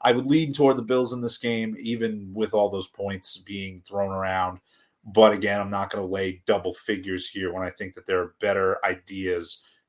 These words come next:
to be executed on the board this week in the N F L. Uh, the Bills, by the way, four and two against the spread, even with the outright loss to Tennessee in their last game. Miami two and five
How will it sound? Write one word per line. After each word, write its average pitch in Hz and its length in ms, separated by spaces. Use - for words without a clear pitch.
to 113 140
be 101 180
executed 95 640
on 92 220
the 90 80
board 90 460
this - 260
week 95 300
in 95 180
the 90 140
N 87 140
F 82 240
L. 98 320
Uh, 107 160
the 101 60
Bills, 139 240
by 120 160
the 113 80
way, 110 120
four 139 360
and 110 100
two 139 240
against 110 320
the 95 80
spread, 117 520
even 110 200
with 107 160
the 104 140
outright 101 480
loss 95 440
to - 260
Tennessee 101 920
in 117 180
their 98 160
last 92 400
game. 117 240
Miami 113 500
two 175 260
and 143 100
five 101 380